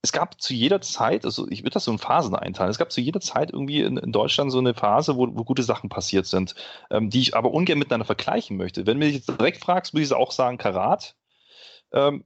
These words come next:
ist sicherlich immer ein, ein, ja, ein Event oder ein Festival, das man da nennen muss dieses Jahr, weil es einfach absolut großartig war, was da allein am Samstag passiert ist.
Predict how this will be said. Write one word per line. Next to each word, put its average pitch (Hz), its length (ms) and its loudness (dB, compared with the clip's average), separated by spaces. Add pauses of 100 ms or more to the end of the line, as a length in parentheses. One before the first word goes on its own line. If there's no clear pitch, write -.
ist - 280 -2
sicherlich 180 520 0
immer 214 320 4 (600)
ein, 147 200 0
ein, 95 200 -2 (380)
ja, - 220 0 (440)
ein 123 120 -2
Event 110 540 4
oder 101 120 4
ein 92 260 -6
Festival, 120 380 2
das 101 80 -2
man 95 220 0
da 92 100 4
nennen 95 200 0
muss 143 200 0
dieses 143 240 0
Jahr, 110 180 4
weil 107 100 4
es - 80 -2
einfach - 280 -2
absolut - 320 -2
großartig 95 480 0
war, 92 120 2
was 92 140 -2
da - 60 2
allein 87 220 2
am 87 100 -4
Samstag 85 320 -4
passiert - 340 -8
ist. - 200 -12